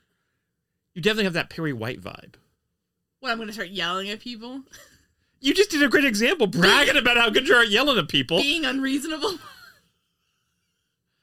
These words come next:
Speaker 1: Hey, <laughs> he said, "Kevin, I'm much better at yelling than you." And then I suggest the Perry White vibe, you get all offended.
Speaker 2: Now I know what you, what you went to the detective about. You're like, "My wife keeps on saying,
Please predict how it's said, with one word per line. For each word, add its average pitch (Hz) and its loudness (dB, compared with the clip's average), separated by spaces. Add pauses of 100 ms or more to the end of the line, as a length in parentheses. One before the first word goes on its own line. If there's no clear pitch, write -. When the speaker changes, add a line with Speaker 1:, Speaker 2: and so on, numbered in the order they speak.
(340)
Speaker 1:
Hey, 240 2 (180)
<laughs> 605 -8
he 262 2
said, 208 0 (220)
"Kevin, 208 0
I'm 202 2
much 202 0
better 180 4
at 170 0
yelling 175 2
than 147 -2
you." 165 -2 (280)
And 185 -4
then 175 0
I 175 0
suggest 165 -2
the 170 -4
Perry 165 -4
White 180 -6
vibe, 151 -6
you 151 -10
get 160 -6
all 165 -8
offended. 202 -14 (180)
Speaker 2:
Now 269 -4
I 247 -4
know 214 -8
what 202 -10
you, 180 -12 (180)
what 185 -16
you 170 -12
went 170 -12
to 170 -20
the 165 -16
detective 190 -14
about. 143 -14
You're 139 -14
like, 156 -16
"My 160 -12
wife 202 -2
keeps 220 -16
on 170 -10 (680)
saying, 175 -12